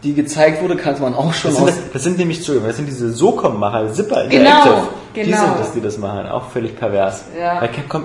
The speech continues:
Speaker 2: immer irgendwie sich so eine Westentwickler rausnimmt, die so
Speaker 1: <laughs> Naja, also, aber wie gesagt, auch da keine Überraschung, weil eben genau das Video gezeigt wurde, was,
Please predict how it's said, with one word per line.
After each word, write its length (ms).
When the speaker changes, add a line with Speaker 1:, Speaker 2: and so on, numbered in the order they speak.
Speaker 2:
immer 360
irgendwie 260
sich 180
so 80
eine 240
Westentwickler 600
rausnimmt, 480
die 100
so 380
Speaker 1:
<laughs> 760
Naja, 300
also, 240
aber 120
wie 60
gesagt, 280
auch 120
da 140
keine 220
Überraschung, 480
weil 180
eben 200
genau 220
das 180
Video 200
gezeigt 460
wurde, 260
was, 460